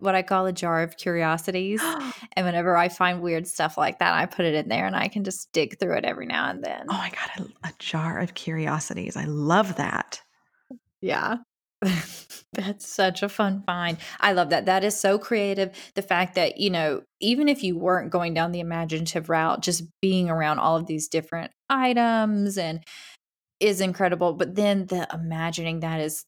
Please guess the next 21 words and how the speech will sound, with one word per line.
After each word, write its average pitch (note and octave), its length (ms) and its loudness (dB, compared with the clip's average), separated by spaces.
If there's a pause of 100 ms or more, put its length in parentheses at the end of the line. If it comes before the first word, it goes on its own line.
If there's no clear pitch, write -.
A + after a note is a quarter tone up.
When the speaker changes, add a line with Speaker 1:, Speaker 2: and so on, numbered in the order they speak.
Speaker 1:
ugh, E3+ 220 2 (160)
your F#3 220 4
imagination B3 680 2
is A#3+ 160 -2
such D4+ 220 2
an C#4 60 0
amazing, B3 540 2
important A#3+ 400 4
part A3 140 4
of G3+ 60 2
our F3+ 100 4
creativity. E3 640 0
Speaker 2:
Mm-hmm. F3+ 340 -6
Speaker 1:
Um, F#3+ 520 -4 (380)
so - 320 0
I E3+ 100 -2
love D#3+ 640 2
that D#3 180 2
answer. - 720 -4 (480)
Um, E3+ 460 0 (500)
so A3 220 2